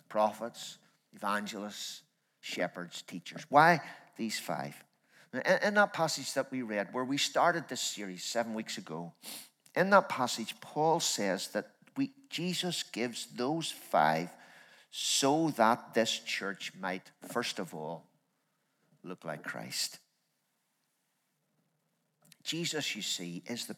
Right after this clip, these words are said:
perfect example of every title and every role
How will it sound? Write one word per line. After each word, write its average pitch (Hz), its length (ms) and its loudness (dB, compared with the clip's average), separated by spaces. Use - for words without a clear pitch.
perfect - 760 -6
example 104 800 -6
of 170 240 -12
every 135 480 -2
title 117 580 -4
and 95 240 -6
every 123 400 -4
role 98 520 -6